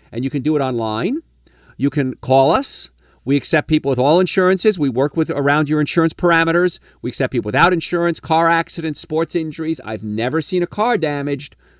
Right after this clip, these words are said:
where the occupants weren't. You're not tougher than solid steel. So if the car was damaged, your body whipped around inside the car and it was damaged too, whether it was yesterday or if it was twenty years ago. You need to get that fixed. Athletes,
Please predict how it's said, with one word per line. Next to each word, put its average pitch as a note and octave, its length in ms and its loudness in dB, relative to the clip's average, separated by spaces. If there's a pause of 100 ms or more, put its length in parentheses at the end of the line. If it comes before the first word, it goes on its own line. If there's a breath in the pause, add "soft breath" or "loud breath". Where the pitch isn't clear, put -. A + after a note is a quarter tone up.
(140)
where G#2+ 100 -4
the A#2 120 2
occupants A#2 480 -2
weren't. F2+ 420 -8 (400 soft breath)
You're D#3 300 4
not D#3+ 280 2
tougher C3 360 -2
than A2+ 120 -4
solid A#2+ 360 0
steel. B2+ 340 0 (640 soft breath)
So - 120 -16
if - 60 -16
the F#2+ 80 -12
car D3+ 300 2
was F#3 140 4
damaged, C#3 580 0
your B2+ 220 -4
body C3+ 280 0
whipped D3 280 -4
around C3+ 340 2
inside B2+ 440 2
the A#2 60 -6
car G2 460 -2 (100)
and F#2 140 -4
it - 80 -8
was F#2 140 -8
damaged F2+ 460 -6
too, G2+ 180 -6 (120)
whether G2 220 -10
it - 80 -10
was F2+ 140 -10
yesterday E3 560 -2
or A#2+ 60 -2
if A2 120 -8
it G#2 40 -2
was G#2+ 220 -2 (180)
twenty C3 200 0
years A#2+ 220 2
ago. - 140 -8 (760 soft breath)
You G2+ 160 -4
need B2 380 2
to A2+ 100 -4
get G2+ 240 -4
that F#2 220 -4
fixed. - 360 -10 (400 soft breath)
Athletes, C3+ 720 -2